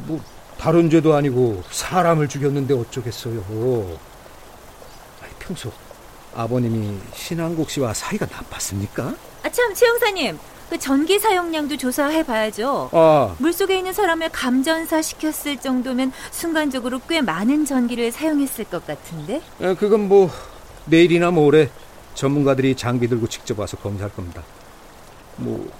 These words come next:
Speaker 1: 집안 어딘가에 전선이 있나 그것도 찾아내 압수하라던데.
Speaker 2: 아, 네네네.
Speaker 1: 아, 양동남 씨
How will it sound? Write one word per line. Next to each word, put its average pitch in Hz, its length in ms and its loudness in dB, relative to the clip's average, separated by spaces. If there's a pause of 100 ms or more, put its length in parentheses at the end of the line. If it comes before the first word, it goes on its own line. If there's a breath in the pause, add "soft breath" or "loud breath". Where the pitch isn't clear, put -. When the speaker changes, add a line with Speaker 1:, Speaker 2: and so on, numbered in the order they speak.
Speaker 1:
집안 170 300 2
어딘가에 147 520 4
전선이 135 540 0
있나 113 240 0
그것도 120 380 -4
찾아내 123 460 -2
압수하라던데. 107 840 -6
Speaker 2:
아, 285 300 -4
네네네. 220 500 -6 (760)
Speaker 1:
아, 117 200 -6 (1080)
양동남 85 460 -8
씨 - 220 -8